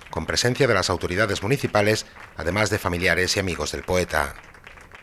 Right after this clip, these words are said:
Este autor asegura que los hallazgos descubiertos durante la remodelación del casco histórico, además de obras como la trilogía Historia de Estepona, de Teo Rojo, o el programa Huellas, de Radiotelevisión Estepona,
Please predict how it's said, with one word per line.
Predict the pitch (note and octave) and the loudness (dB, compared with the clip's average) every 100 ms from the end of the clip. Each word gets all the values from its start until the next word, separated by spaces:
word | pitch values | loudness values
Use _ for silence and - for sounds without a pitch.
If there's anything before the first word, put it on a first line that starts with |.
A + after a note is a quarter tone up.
| - - - | -20 -10 -2
Este | A2 - | 0 2
autor | F2+ D3 D#3 | 2 4 4
asegura | C#3 - G#2+ A2+ | 4 2 2 2
que | G#2+ | 4
los | F#2 F2 | 2 2
hallazgos | F2+ G2 - G#2+ | 2 0 2 0
descubiertos | G2+ F#2+ F2+ G2+ A2 D3 D3 | 2 -2 0 0 2 4 4
durante | C3 G2 F#2+ | 6 4 4
la | F2 | 2
remodelación | F2 E2+ E2+ D#2+ G2+ | 2 0 0 0 -2
del | E2+ E2 | -2 -2
casco | F2 E2 E2+ | -2 -2 -2
histórico, | D#2 - G#2 A#2 C#3 C#3+ - | -4 -2 -2 2 4 4 0
además | D2+ D#2+ E2+ | -6 -4 -2
de | E2+ | -2
obras | F2 G2+ A2 | 0 2 2
como | - E2 | 0 0
la | E2 D#2+ | 0 -2
trilogía | F2 D#2 D2+ G2+ G#2 F#2+ | -4 -6 -6 -2 0 0
Historia | F2+ - G2 D#2 | -2 -2 0 0
de | |
Estepona, | D#2 - A2 B2+ | -4 -4 0 0
de | A2 | 0
Teo | E2 E2 | 0 0
Rojo, | D#2 F2+ - G#2+ - - - - - | 0 0 2 0 -2 -18 -20 -20 -6
o | F2 | -4
el | E2 | -2
programa | E2+ F2+ F#2+ | 0 2 2
Huellas, | D#2+ A#2+ F#2+ E2 - | 2 4 2 0 -4
de | F#2 E2+ | -6 -4
Radiotelevisión | E2 D#2+ E2 D#2+ - A2 | -4 -4 -4 -2 -2 -2
Estepona, | G2+ F#2+ B2 A#2 | -2 -2 0 0